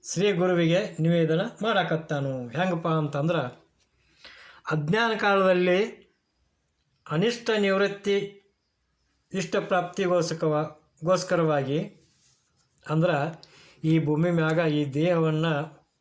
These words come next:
ಹೊತ್ಕೊಂಡು ಬಂದ ಮ್ಯಾಗ ಒಂದು ಅಜ್ಞಾನ ಕಾಲದೊಳಗ ಅನಿಷ್ಟವನ್ನ ನಿವೃತ್ತಿ ಮಾಡ್ಕೊಳ್ಳೋ ಸಲುವಾಗಿ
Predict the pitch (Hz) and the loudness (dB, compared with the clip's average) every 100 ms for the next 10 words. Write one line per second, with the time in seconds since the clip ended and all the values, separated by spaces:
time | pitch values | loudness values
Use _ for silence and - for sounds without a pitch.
0 | _ _ _ _ _ _ - 160 165 180 | _ _ _ _ _ _ -8 -4 -2 0
1 | 160 160 156 147 151 165 131 - _ _ | 0 0 0 0 0 0 -2 -6 _ _
2 | _ _ _ _ - - - 160 147 139 | _ _ _ _ -20 -20 -6 -2 0 -2
3 | 139 190 190 175 170 165 156 160 156 131 | 0 0 0 0 2 2 2 2 0 -4
4 | - _ _ _ _ _ _ _ _ _ | -12 _ _ _ _ _ _ _ _ _
5 | _ _ _ _ _ _ _ _ _ _ | _ _ _ _ _ _ _ _ _ _
6 | _ _ _ _ _ _ _ _ _ _ | _ _ _ _ _ _ _ _ _ _
7 | _ _ _ _ _ _ _ _ - 165 | _ _ _ _ _ _ _ _ -4 0
8 | 202 - 190 190 185 170 170 170 185 170 | 0 0 0 2 2 4 2 0 0 0
9 | 160 165 160 156 139 143 151 135 117 | 2 2 0 0 0 2 0 -2 -6